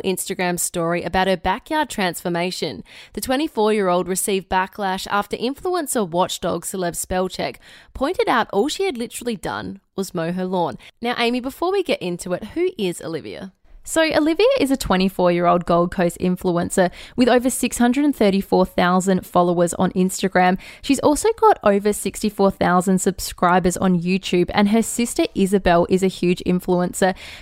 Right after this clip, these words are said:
Speaker 2: who has one point five million followers.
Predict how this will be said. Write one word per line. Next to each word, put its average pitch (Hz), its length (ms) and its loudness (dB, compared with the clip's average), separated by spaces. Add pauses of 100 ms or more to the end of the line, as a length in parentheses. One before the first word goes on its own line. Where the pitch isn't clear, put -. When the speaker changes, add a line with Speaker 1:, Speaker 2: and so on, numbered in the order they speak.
Speaker 2:
who 226 120 6
has 208 320 2
one 202 280 4
point 247 260 2
five 180 400 2
million 185 420 2
followers. - 640 2